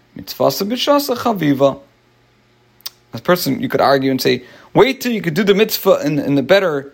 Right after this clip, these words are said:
superior manner at a later time. No. A mitzvah at its earliest appropriate opportunity is more precious. And the Gemara in Pesachim, sixty-eight B,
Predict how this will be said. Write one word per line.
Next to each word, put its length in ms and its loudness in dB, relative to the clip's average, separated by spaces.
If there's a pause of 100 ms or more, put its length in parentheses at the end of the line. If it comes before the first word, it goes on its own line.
(140)
superior 480 2
manner 300 0
at 160 0
a 40 4
later 300 2
time. 380 -6 (840)
No. 320 0 (500)
A 120 -6
mitzvah 580 0
at 80 0
its 160 -6 (220)
earliest 500 0
appropriate 600 -2
opportunity 920 -2 (240)
is 220 0
more 580 2 (480)
precious. 680 -6 (1500)
And 240 -2
the 60 -2
Gemara 220 2
in 60 -4
Pesachim, 460 -2 (800)
sixty-eight 480 -2
B, 160 0